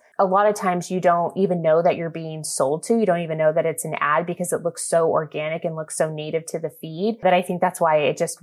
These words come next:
it's so effective. And it, and it works across all platforms, really. I can't really think of any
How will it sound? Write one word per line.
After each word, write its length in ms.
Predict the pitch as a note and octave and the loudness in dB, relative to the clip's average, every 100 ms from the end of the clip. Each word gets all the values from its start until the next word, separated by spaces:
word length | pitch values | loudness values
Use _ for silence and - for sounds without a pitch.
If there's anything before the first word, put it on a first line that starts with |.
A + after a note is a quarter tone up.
| - | -6
it's 220 | F#3 F#3 | -4 -2
so 200 | - E3+ | 2 4
effective. 500 | D#3 - D3 - - E3+ | 4 2 -4 -2 -4 -2
And 120 | F3 | -2
it, 120 | D#3+ | 0
and 140 | F#3 | 2
it 100 | F3 | 2
works 240 | E3+ G3+ - | 2 0 0
across 360 | G3+ F3 D#3+ | 0 0 0
all 180 | - D3+ | 0 0
platforms, 720 | C#3 D3 - - D3+ C#3 D3+ | 2 0 0 -2 -4 -4 -6
really. 480 | D#3 D3 C3+ D#3 - _ | -2 2 2 0 -4 _
I 40 | G3+ | -4
can't 180 | A#3+ F4+ | 0 4
really 200 | A4+ C#4 | 4 4
think 180 | A#3+ | 2
of 100 | F#4 | 4
any 280 | D4 A#3 E3+ | 4 4 2